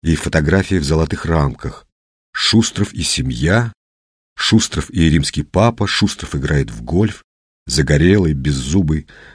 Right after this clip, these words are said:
прочитавший три страницы из Библии и пару новелл из студенческого альманаха. Уверенный, фатально успешный, респектабельный,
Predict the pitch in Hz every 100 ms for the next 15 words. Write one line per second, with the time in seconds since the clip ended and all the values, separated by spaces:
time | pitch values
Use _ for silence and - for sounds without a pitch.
0 | _ _ _ _ - 80 - - 92 -
1 | 78 78 78 - 82 78 73 80 78 76
2 | 69 65 85 69 71 76 76 82 78 73
3 | - 76 78 78 73 71 69 - 71 80
4 | 69 - - 78 78 78 76 71 - 71
5 | _ _ _ _ _ _ _ _ - 71
6 | 62 98 110 101 95 - 78 - 90 90
7 | 87 - - - - 78 71 - 65 60
8 | _ _ _ - 71 - 76 - 82 71
9 | 62 64 67 76